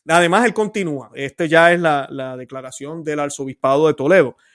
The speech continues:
"Desde este momento, el arzobispado se compromete a revisar el procedimiento seguido para evitar que vuelva a suceder algo semejante. Para ello, se comienza a elaborar inmediatamente un protocolo para la grabación de imágenes de difusión pública en cualquier templo de la arquidiócesis".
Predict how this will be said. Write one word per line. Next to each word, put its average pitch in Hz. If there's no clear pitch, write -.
"Desde 165
este 233
momento, 226
el 202
arzobispado 160
se 160
compromete 156
a 226
revisar 208
el 165
procedimiento 170
seguido 170
para 147
evitar 147
que 143
vuelva 139
a -
suceder 160
algo 135
semejante. 226
Para 214
ello, 190
se 190
comienza 170
a 165
elaborar 165
inmediatamente 151
un 180
protocolo 185
para 196
la 190
grabación 185
de 175
imágenes 147
de 143
difusión 143
pública 240
en 127
cualquier 147
templo 143
de 143
la 135
arquidiócesis". 135